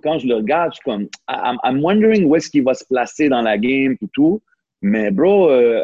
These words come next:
à la fin de la journée, si tu travailles fort puis t'es constant, man, tu vas faire ta place toi-même. C'est ce qu'il est en train de faire. Puis comme, justement, je m'attendais pas, je savais pas quoi,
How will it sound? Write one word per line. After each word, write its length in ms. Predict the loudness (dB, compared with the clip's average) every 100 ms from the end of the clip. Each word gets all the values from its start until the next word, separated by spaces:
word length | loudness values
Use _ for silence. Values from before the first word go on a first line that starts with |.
| -4
à 100 | -6
la 140 | -6 -6
fin 80 | -6
de 60 | -2
la 80 | -4
journée, 260 | -4 -6
si 200 | -6 -10
tu 100 | -12
travailles 340 | -4 -2 0 -2
fort 340 | -2 0 -2 -4
puis 100 | -6
t'es 100 | -8
constant, 500 | -6 -8 -6 -8 -6
man, 260 | -4 -4 -6 -12 _ _ -8
tu 80 | -4
vas 100 | -2
faire 260 | 0 0 0
ta 140 | -2
place 240 | 0 -4 -2
toi-même. 420 | -6 -4 -6 -6 -10 -10
C'est 80 |
ce 60 | -6
qu'il 80 | -4
est 80 | -4
en 100 | -6
train 160 | -6
de 120 | -6 -4
faire. 220 | -4 -4 -8
Puis 80 | -8
comme, 220 | -6 -8 -14 _ _ _
justement, 480 | -8 -4 -2 0 -2
je 140 | -2
m'attendais 420 | -4 -2 -2 -2 -2
pas, 180 | -2
je 60 | 0
savais 160 | 0 0
pas 140 | -4
quoi, 520 | -2 0 0 0 -6